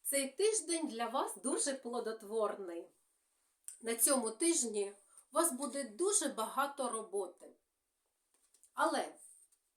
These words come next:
на цьому тижні ви добре зможете підзаробити. Е, не треба там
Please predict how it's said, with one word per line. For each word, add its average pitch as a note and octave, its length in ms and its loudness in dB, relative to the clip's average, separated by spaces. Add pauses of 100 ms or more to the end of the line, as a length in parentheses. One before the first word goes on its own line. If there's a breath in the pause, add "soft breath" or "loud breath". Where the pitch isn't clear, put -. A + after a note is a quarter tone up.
(120)
на F#3+ 120 -4
цьому C#4 360 0
тижні B3+ 720 -2 (1120)
ви C4 220 -2
добре G#3 680 -2 (400)
зможете A#3 760 -2 (260)
підзаробити. D#4+ 1040 0 (1800)
Е, A3+ 280 0 (540 loud breath)
не B3+ 520 0
треба A3+ 460 -2
там F3+ 540 -6